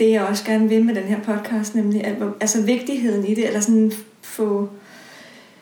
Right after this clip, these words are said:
italesat det her med, at, at alt det, vi ser som resultater af alle de kreative ting, og vi ser i samfundet, og altså alt det, vi s-,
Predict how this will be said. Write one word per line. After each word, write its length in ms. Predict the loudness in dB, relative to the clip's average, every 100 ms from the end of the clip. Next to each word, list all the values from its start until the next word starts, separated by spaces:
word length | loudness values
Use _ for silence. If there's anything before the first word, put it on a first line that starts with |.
| _ _ _ -20 -8
italesat 720 | -2 0 2 2 2 0 2
det 100 | 2
her 180 | 4 4
med, 140 | 4
at, 200 | 2 -2 -2
at 200 | -6 -4
alt 280 | -4 -4 -4
det, 120 | 0
vi 100 | 0
ser 320 | 0 -2 -2
som 200 | -2 0
resultater 800 | 0 -2 -4 -6 -4 -4 -2 -4 -6 -12 -20 _ -10
af 160 | -6 -4
alle 180 | -4 -6
de 60 |
kreative 680 | -6 -4 -4 -4 -4 -4 -4 -10 -20 -20 _ _ _ _ _ _
ting, 200 | -10 -10 -10 -12
og 80 | -10 -8 -10 -12 -8
vi 180 | -6 -6 -8
ser 240 | -4 -2
i 100 | -2
samfundet, 520 | -4 -6 -8 -8 -8 -8
og 180 | -8
altså 180 | -10 -12 -14 -18 _ _ _ _ _ _ _ _ -8
alt 200 | -8 -2
det, 140 | -2
vi 160 | 0 -2
s-, 160 | -6